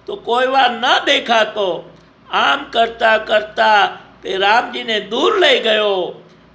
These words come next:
પછી તો રામચંદ્રજીએ એને બાણ માર્યું.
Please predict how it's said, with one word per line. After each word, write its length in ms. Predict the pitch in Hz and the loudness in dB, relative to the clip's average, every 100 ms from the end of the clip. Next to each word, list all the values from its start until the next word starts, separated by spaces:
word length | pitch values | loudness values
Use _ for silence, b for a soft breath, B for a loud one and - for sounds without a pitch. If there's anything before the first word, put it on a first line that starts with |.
| _ | _
પછી 280 | 196 208 233 | -6 -4 -8
તો 200 | 226 208 | -4 0
રામચંદ્રજીએ 960 | 202 220 277 - 262 240 240 226 233 | 4 4 2 0 -4 -2 -4 -2 0
એને 220 | 233 226 214 | 0 0 -6
બાણ 480 | - 214 269 403 | 0 2 4 2
માર્યું. 680 | 311 247 220 214 196 185 - | 2 2 2 2 0 0 -2